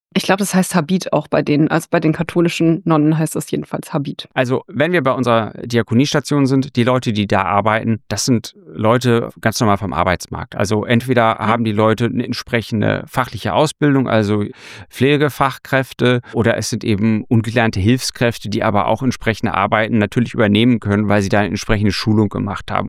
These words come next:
Speaker 2: Diese G G M B Hs, die werden von einer ganz normalen Geschäftsleitung geführt, die da eingesetzt wurde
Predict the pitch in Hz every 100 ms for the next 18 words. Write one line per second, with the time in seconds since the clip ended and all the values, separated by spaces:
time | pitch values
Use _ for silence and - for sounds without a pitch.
0 | - 123 156 120 110 110 104 98 92 110
1 | 147 - 104 107 117 117 123 - 104 95
2 | 110 104 113 104 98 98 95 - 123 -
3 | - 135 135 147 143 - 135 143 160 113
4 | 104 85 95 123 123 131 - - 127 135